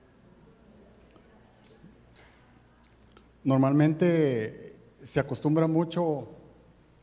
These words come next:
a dar mensajes de motivación. Creo que muchas veces, eh, no es que la Biblia no sirva para animar a las personas, pero, pero a veces también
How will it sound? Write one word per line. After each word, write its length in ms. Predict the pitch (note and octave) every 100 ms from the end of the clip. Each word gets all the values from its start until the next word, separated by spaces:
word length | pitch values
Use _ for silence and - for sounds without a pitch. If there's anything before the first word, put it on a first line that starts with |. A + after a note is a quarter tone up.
| _ _ _ _ - - _ _ _ _ _ _
a 100 | C3+
dar 120 | C3+
mensajes 380 | D3 D#3 D#3 D#3
de 60 | D3+
motivación. 680 | C3 G#2+ A2+ G#2 A2+ B2 B2 - - _
Creo 240 | B2 B2
que 400 | B2 D#3 C#3+ B2 A#2
muchas 440 | C3 C#3+ D3+ C3+
veces, 500 | D#3 D#3 E3+ D#3+ - - - - - _ _ _ - _ _ -
eh, 80 | B2+
no 120 | B2
es 100 | C3
que 100 | D3+
la 140 | D#3 C3
Biblia 320 | C#3+ D#3 D3+
no 160 | D3
sirva 380 | C#3+ E3 D#3 D#3
para 160 | D3+ B2
animar 340 | A#2 A#2 C3
a 40 | C3+
las 200 | B2+ A#2+
personas, 480 | A#2+ A#2 E3+ F3
pero, 480 | - A#2+ A2+ A2 G#2+ A2 - - - - - - - _ _
pero 140 | B2
a 20 |
veces 320 | B2+ C3 F3 C#3+
también 300 | D3 C3+